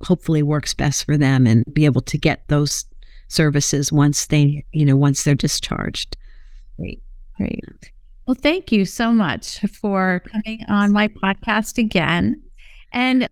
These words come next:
Speaker 2: we'll just mention that Renfrew also has a podcast too. They, they talk about different
Speaker 1: We do,
Speaker 2: books.
Speaker 1: yes.
Speaker 2: Right?
Speaker 1: Yes, we do. Yes,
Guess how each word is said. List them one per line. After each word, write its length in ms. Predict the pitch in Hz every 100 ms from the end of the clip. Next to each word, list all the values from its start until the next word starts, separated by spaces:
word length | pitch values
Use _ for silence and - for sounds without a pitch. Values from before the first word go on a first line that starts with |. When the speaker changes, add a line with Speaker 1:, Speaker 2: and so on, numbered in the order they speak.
| -
Speaker 2:
we'll 160 | 269
just 260 | 311 427 -
mention 320 | 285 330 311
that 120 | 285
Renfrew 360 | 240 330 - 285
also 200 | 247 285
has 160 | 226 208
a 60 |
podcast 540 | 214 208 - 233 233 -
too. 300 | 381 185 - - -
They, 120 | 214
they 180 | 214 220
talk 240 | 233 214
about 240 | 214 214
different 320 | 214 202 202 -
Speaker 1:
We 60 | - -
do, 300 | 247 370 208
Speaker 2:
books. 300 | 160 160 175
Speaker 1:
yes. 500 | 202 185 165 - -
Speaker 2:
Right? 100 | 220 -
Speaker 1:
Yes, 380 | 427 392 - -
we 160 | 247
do. 340 | 247 254 311 196
Yes, 480 | 175 180 202 -